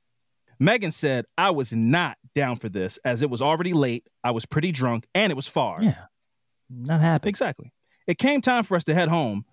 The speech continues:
Speaker 1: so my friend Emily ordered an Uber home because I had ordered the Uber to the bar. Fair. Equity. That's a good friendship.
Speaker 2: Okay. Gotcha.
Speaker 1: Um,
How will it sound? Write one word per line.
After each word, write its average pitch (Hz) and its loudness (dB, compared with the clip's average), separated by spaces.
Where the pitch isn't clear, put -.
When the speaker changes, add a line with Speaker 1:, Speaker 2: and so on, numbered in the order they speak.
Speaker 1:
so 170 0
my 151 2
friend 240 0
Emily 165 2
ordered 147 2
an 139 0
Uber 196 2
home 113 -2
because 143 0
I 175 2
had 147 0
ordered 135 0
the 131 0
Uber 143 2
to 160 -2
the 175 0
bar. 143 0
Fair. 131 -2
Equity. 135 -4
That's - -4
a 127 -2
good 127 -2
friendship. 123 -8
Speaker 2:
Okay. 98 -6
Gotcha. - -8
Speaker 1:
Um, 98 -2